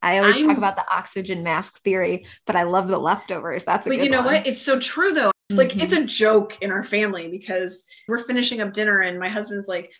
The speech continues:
Speaker 2: "Do you want cookies after your bath?" <laughs> And I'm like, "Yes, yes, I
Speaker 1: That's
Speaker 2: do."
Speaker 1: Thank you. I will take that and I will go have my bath.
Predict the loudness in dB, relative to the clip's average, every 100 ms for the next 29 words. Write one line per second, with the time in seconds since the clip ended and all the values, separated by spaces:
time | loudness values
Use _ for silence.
0 | -20 -10 -4 0 -2 -2 -4 -4 -4 -2
1 | -4 -2 -4 -4 -8 -10 -10 0 2 4
2 | 0 -2 -4 -4 -4 -16 -6 -6 2 4
3 | 4 2 -4 -12 -14 -6 0 0 2 2
4 | 2 2 -2 4 4 4 0 -2 0 2
5 | 2 0 _ 2 2 2 0 0 0 -2
6 | -4 -6 -4 -2 -2 -4